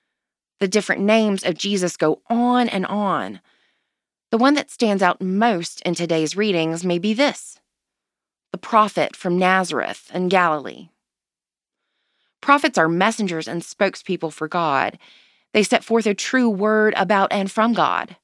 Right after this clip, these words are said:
Jesus speaks God's word, but he doesn't stop there. He is the Word of God, divinity enfleshed,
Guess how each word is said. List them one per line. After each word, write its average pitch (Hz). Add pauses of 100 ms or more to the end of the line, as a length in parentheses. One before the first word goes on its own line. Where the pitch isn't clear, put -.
(960)
Jesus 226
speaks -
God's 170
word, 214
but 175
he 196
doesn't 277
stop -
there. - (920)
He 254
is 220
the 226
Word 214
of 165
God, 147
divinity 233
enfleshed, -